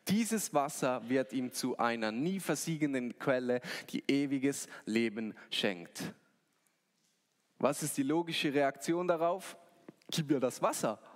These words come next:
<laughs> „Gib mir das Wasser.“ Ich stell dir mal vor, du hättest nie wieder Durst. Das würde ziemlich viel, gut, heutzutage nicht mehr, aber ziemlich viel Zeit und ziemlich viel Finanzen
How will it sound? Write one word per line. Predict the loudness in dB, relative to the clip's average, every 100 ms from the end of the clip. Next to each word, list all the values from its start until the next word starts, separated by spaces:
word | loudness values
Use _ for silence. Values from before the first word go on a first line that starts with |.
| -6 2
<laughs> | 6 6 4 -2 -4 -8 -8 0
„Gib | 0 4
mir | 2 4
das | 2 2 2
Wasser.“ | 2 4 2 2 -6 -16 -18 -18 -20 -20 -20 _ 4
Ich | 4
stell | 6 4 4
dir | 2 2
mal | 2 0
vor, | 0 2 2 -2 -14 -8 0
du | 2 2
hättest | 0 2 -2 0
nie | 0 2 2
wieder | 2 0
Durst. | 0 -2 -2 -12 -16 _ _ _ _ _ _ -20 _ _ _ _ -20 _ _
Das | 0 2 0
würde | 0 0
ziemlich | -2 0 0 0 -2
viel, | 0 0 0 -4 -10 -20 _ _ _ -20 -10 -2
gut, | 2
heutzutage | 2 0 2 2 4
nicht | 0 2
mehr, | 2
aber | 2 0
ziemlich | 0 0 0
viel | 0 0
Zeit | 4 4 2
und | -2
ziemlich | 0 0 0
viel | -2 -2 -2
Finanzen | -2 2 2 0 -2 -2